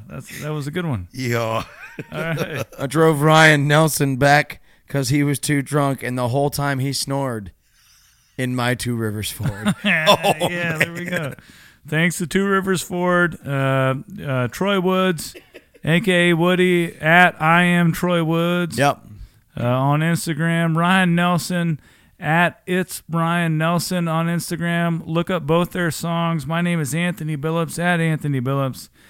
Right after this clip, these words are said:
Speaker 1: For these cases, we are Woody and the Big Head on Instagram, at Woody underscore Big Head on streaming platforms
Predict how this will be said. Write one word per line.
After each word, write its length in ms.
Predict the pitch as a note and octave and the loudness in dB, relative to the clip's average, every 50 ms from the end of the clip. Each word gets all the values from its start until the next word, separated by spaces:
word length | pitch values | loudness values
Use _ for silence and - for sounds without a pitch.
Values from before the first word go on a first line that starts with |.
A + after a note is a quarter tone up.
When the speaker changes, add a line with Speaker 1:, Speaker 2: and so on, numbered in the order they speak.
| - _ _ _ | -20 _ _ _
Speaker 1:
For 160 | _ - C#3+ D3 | _ -6 -4 -2
these 240 | D#3 F3 F3+ - | 0 0 0 -2
cases, 500 | - - E3 E3 D#3+ D3 - D#3 C#3+ A#2+ | -2 -4 -4 -2 -4 -4 -4 -4 -4 -4
we 220 | B2 C3 E3+ F3+ F3 | -4 -4 -4 -4 -2
are 260 | E3+ D#3+ D3+ C#3+ C3+ | -2 0 0 0 0
Woody 460 | C3 C3+ D#3+ F3 F3 E3 D#3+ D3+ D3 | -2 -2 -4 -4 -4 -4 -4 -4 -2
and 180 | D3 D#3 D#3 C#3+ | -2 -2 -2 -2
the 60 | C3 | -2
Big 300 | B2 C#3 D3 D3+ C#3+ B2 | -2 -2 -2 -2 -2 -2
Head 400 | B2+ C3 C#3 C#3 C#3 C#3 C3 A#2+ - _ _ - _ _ _ - | -2 -4 -4 -4 -4 -4 -6 -8 -10 _ _ -20 _ _ _ -6
on 160 | - C3 C3+ | -2 0 0
Instagram, 520 | D3 D3+ C#3+ - - A#2 C#3+ C#3+ C#3+ C#3 - | 0 0 -2 -4 -4 -2 -2 0 -2 -2 -2
at 240 | D3+ F3 F#3+ F3 | -2 -2 0 0
Woody 360 | E3 E3 E3 E3 D#3 D#3+ D#3 D3 | 0 0 2 2 2 0 0 0
underscore 420 | D#3+ D#3+ E3 D3 - - D#3 C#3 | 0 -2 -2 -2 -4 -4 -4 -4
Big 240 | C3 D#3 F3+ F3+ E3 | -2 -2 -2 -2 0
Head 300 | E3 E3+ E3+ E3+ E3+ D#3+ | 0 0 0 2 2 0
on 160 | D3+ C#3 C3 | 0 0 -2
streaming 420 | - - E3+ E3+ E3+ E3+ E3+ D#3+ | -4 -4 -4 -2 0 0 -2 -2
platforms 720 | C#3 D#3+ D#3+ D#3+ D#3+ - - D#3+ D#3+ D#3 D#3 D#3 C#3+ - | -2 -2 -2 -2 -2 -4 -4 -2 -2 0 -2 -2 -4 -6